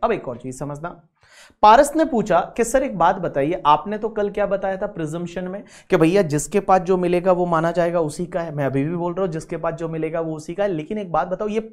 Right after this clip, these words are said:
ये प्रिजम्पशन है, प्री एजम्पशन है, but उसके बाद इन्वेस्टिगेशन होता है और इन्वेस्टिगेशन में लास्ट में पता चला कि ये असेट है वो बीबी सर की नहीं है, ये असेट जो है ये तो किसी और पर्सन की है, तो फिर उसके एओ को हैंडओवर की जाती है, उसके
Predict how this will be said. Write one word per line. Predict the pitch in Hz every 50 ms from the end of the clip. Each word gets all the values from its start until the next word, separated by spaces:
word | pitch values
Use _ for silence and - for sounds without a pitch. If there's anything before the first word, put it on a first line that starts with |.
| _ _ -
ये | 170 208
प्रिजम्पशन | 220 220 - - 180 180 160 196 208 202 - 196 147
है, | 131 -
प्री | - - 208 233 220
एजम्पशन | 175 135 123 123 120 120 - - 113
है, | 107 107 110 _ _ - - - - -
but | 247 226
उसके | 214 220 - 277
बाद | 254 277 233
इन्वेस्टिगेशन | 214 180 170 165 180 180 - 202 156 131 - - 113
होता | 110 110 110 110
है | 104 104 - _ _ _ _ _ _ _ -
और | 226 226
इन्वेस्टिगेशन | 220 202 190 170 165 175 196 196 - 294 269 247 254 - - 240
में | 240 254
लास्ट | 247 180 156 151 156 156 - 214
में | 214 214
पता | 214 151 147 147
चला | 139 - 139 139 180
कि | 220 - 262
ये | 208 180 190 196
असेट | 180 147 - - 190 190 190
है | 196
वो | 196 208 214
बीबी | 170 139 135 135 180
सर | 185 - 180 151
की | 151 151 165 135
नहीं | 120 120 120 117 107
है, | 107 - - _ _ _ - - _ -
ये | 139 160 202 220 220 -
असेट | 147 - - 202 214 208
जो | 208 226 214
है | 156 156 170 208
ये | 185 156 170
तो | 170 196
किसी | 170 185 - -
और | - - 143 151 165 180 -
पर्सन | 143 123 - - 151 165
की | 160 262
है, | 285
तो | 285 311
फिर | - - 262
उसके | 254 180 170 - - - 254 - 165
एओ | 170 170 175
को | 175 208
हैंडओवर | 175 139 120 120 120 120 123 120
की | 123 120 107
जाती | 104 104 104 - -
है, | - - - _ _ - - - - -
उसके | 190 - - - 269